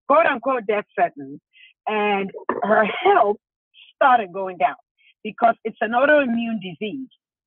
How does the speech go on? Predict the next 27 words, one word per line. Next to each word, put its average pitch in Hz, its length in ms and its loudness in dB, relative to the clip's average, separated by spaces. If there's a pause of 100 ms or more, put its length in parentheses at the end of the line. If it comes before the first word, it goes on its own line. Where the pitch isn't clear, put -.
where, 202 360 4
you 196 240 0
know, 175 420 2
the 175 360 -8 (500)
white 226 300 2
blood 208 200 -4 (120)
cells 196 200 -2 (120)
fight 175 260 0 (160)
the 165 120 -4
red 180 240 -4 (160)
cells, 170 260 2 (160)
and 156 240 -6 (300)
your 185 140 0
bo-, 185 200 2
your 185 200 0
immune 214 280 -2 (100)
system 202 300 -2
is 156 120 -2 (220)
so 254 160 2
weak, 202 380 0 (600)
uh, 170 220 6
you 202 180 0 (140)
catch 226 260 2 (220)
anything 254 420 2
and 185 100 0
everything 185 440 -4
around. 147 360 0